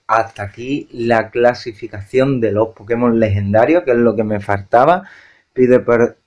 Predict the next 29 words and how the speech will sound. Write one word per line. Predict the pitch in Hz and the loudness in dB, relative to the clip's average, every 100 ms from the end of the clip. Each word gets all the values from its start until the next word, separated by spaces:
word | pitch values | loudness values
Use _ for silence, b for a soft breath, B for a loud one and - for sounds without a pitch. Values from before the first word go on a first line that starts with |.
| _ - | _ 2
pido | 127 127 | 4 4
perdón | 127 120 123 117 | 2 2 2 0
por | 117 | 2
la | 113 113 | 2 2
ca-, | 113 98 _ | 0 -6 _
tardanza, | 107 107 101 107 131 - 170 127 | 0 2 2 0 0 0 2 2
ya | 113 117 117 113 | 2 2 0 -2
había | - 110 113 110 | -2 -2 0 -2
clasificado | 113 110 - 104 104 113 113 110 | 0 -2 -4 -16 -2 2 2 4
los | 113 107 - _ | 4 2 -2 _
Pokémon | 107 110 117 117 107 | -8 -2 0 0 0
normales | 107 104 107 113 110 107 | -2 0 0 2 0 -2
y | 107 | -2
los | 110 107 104 B B B B B B B - | 0 0 -2 B B B B B B B -2
Pokémon | 117 107 120 120 120 113 107 104 _ _ _ _ _ - | 0 2 2 4 2 0 -4 -10 _ _ _ _ _ -2
un | 143 113 | 0 2
poco | 127 120 117 110 | 2 2 2 0
raros | 104 117 117 110 | 0 0 0 -2
de | 110 110 - | -6 -10 0
conseguir. | 139 139 - 113 135 170 156 | 0 0 -4 0 2 4 4
Ahora | 113 117 131 131 - B B B | 2 4 2 0 -6 B B B
os | - 123 | 0 2
he | 127 123 | 2 2
clasificado | 120 107 - 123 120 110 123 120 | 0 0 -4 -4 -2 2 2 4
los | 110 110 113 | 2 2 2
legendarios, | 120 113 104 117 139 165 | 2 0 0 2 4 2
ya | 127 113 | 2 0
os | 107 | 0
digo. | 110 131 165 - | 0 2 2 -2